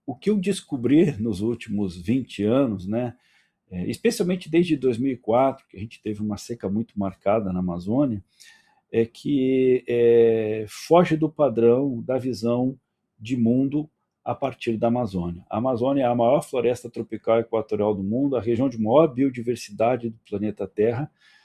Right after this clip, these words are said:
mas ela necessita de água, ela convive com água, é um ambiente com água. Essa floresta tropical tem água. Ela tem um período curto em que a chuva diminui, mas a umidade não desaparece,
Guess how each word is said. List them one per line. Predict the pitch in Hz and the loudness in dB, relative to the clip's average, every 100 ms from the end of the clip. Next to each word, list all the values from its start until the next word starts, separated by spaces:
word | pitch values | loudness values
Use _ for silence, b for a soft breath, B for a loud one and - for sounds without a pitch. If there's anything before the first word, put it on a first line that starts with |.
| b b | b b
mas | 135 127 | 0 2
ela | 139 139 | 2 2
necessita | 139 139 135 - 143 - 143 | 0 -2 -4 -6 -6 -2 -2
de | 139 143 | 0 4
água, | 123 135 98 95 | 6 6 4 2
ela | 113 113 | 2 0
convive | - 131 123 98 156 214 131 | 0 0 0 0 2 2 -2
com | - 98 90 | -8 -6 -4
água, | 85 87 | -6 -4
é | 107 | 0
um | 139 143 | 2 4
ambiente | 160 120 113 143 - - | 2 2 0 -2 -4 -6
com | 135 104 | -2 0
água. | 87 82 98 | -2 -4 -14
Essa | - - | -20 -18
floresta | - 117 123 - _ | -4 2 2 0 _
tropical | 120 - - 117 139 _ _ | -18 -18 -2 0 0 _ _
tem | 151 151 95 | 2 4 2
água. | 80 - _ _ b b b b b b - | -2 -6 _ _ b b b b b b 2
Ela | 143 170 | 4 6
tem | 170 208 | 6 4
um | 208 | 4
período | 190 156 165 143 | 4 6 4 2
curto | - 120 131 151 139 104 110 | -4 2 2 2 -2 -12 -8
em | 110 | -8
que | 104 | -4
a | 110 | -6
chuva | - 104 95 95 | -2 -4 -2 -2
diminui, | 113 120 104 110 156 131 | 0 2 4 6 4 4
mas | 90 95 101 | -2 -2 0
a | 107 | 2
umidade | 120 120 101 123 143 117 | 2 0 2 4 4 2
não | 104 139 151 | 2 2 2
desaparece, | 110 92 - 82 - _ | -4 -8 -8 -14 -14 _